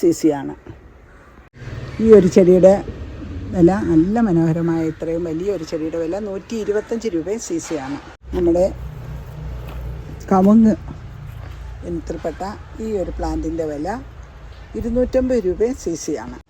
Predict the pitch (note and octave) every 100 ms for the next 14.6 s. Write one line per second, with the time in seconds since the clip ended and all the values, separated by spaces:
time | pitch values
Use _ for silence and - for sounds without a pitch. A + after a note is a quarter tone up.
0 | F#3 F#3+ G3 E3 - F#3+ F3+ G3 F3+ F3
1 | D#3 F3+ A#3 - - - - E3+ F#3 G#3+
2 | A#3+ A3+ E3+ E3 E3 E3 E3 E3+ E3+ -
3 | - F3+ E3 E3 E3 D#3+ - E3 F3 D#3+
4 | F#3 E3+ D#3+ D#3 G#3+ C4 - - - -
5 | G#3+ A3+ A#3 G3+ D#3+ F3+ A#3 - F3 D#3
6 | D#3 B2+ B2+ - - G#3 G#3 G3 E3 E3
7 | D#3+ E3 D3+ E3 E3 D#3+ D#3+ E3+ D3+ D3+
8 | D#3+ D3+ D3+ D3+ D3+ D3 F3+ G#3+ E3 D#3+
9 | E3+ D#3 D3 D3 F3+ - C#3+ - C3 C3+
10 | B2+ - - F#3+ F#3 D#3+ F#3+ F3 F3 G#3+
11 | - F3+ F3+ F#3+ F#3+ F3+ F3 D3+ F3+ D3+
12 | E3+ B3+ C#4 - - - - G#3 A3+ G#3+
13 | G3+ A3 F#3 F#3+ F3+ F3 E3+ F3 E3 E3
14 | G#3+ F3 G3 A3 A3+